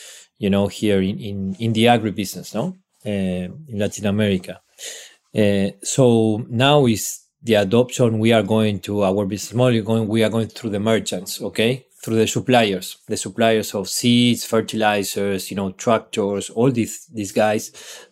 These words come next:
that is a, a tool that they can use to do barter, like I said before, no? To get grain. But what we are doing is we are giving, uh, to do barter is very complicated. It's very complicated. Like, let's say a, um,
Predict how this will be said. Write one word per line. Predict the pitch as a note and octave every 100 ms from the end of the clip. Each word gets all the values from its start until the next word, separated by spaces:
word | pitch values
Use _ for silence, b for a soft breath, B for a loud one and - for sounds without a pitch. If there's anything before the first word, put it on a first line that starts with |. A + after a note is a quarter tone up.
| -
that | A2 F#2+ -
is | A#2 -
a, | A2 G2+ F#2+ F#2 - b b b b -
a | A2
tool | - - C3+ C#3+ D3+ -
that | A2 G#2
they | A2+ A2
can | A2 G2+
use | G#2 G#2+ A2
to | - G#2+
do | A2 G#2
barter, | F#2 G#2+ F#2+ - F2+ - _ -
like | G2
I | G2
said | F#2 G2
before, | F#2+ F2+ F2 E2
no? | A2+ D#3+
To | B2+ G2
get | A2 G#2+
grain. | G2+ F#2 - B B B B
But | C3 E3+ C#3+ F#2+
what | A#2+ A#2
we | A2 B2
are | A#2
doing | A#2 D3+ C3
is | G2
we | B2
are | C#3+
giving, | A#2 C#3+ C#3 D3+ - _ -
uh, | G#2+ G#2
to | - A2
do | E3
barter | D#3 D#3 D3+ -
is | - -
very | G#2+ C#3+ D#3+
complicated. | - A2 G2+ G#2+ G2+ F2 - _ _
It's | -
very | A2 B2
complicated. | A#2+ G#2 G2 G#2 G2 -
Like, | A2 G#2
let's | A#2 A2+
say | C3 A#2
a, | G#2+ G2 B B B -
um, | G2 F#2+ F#2 F#2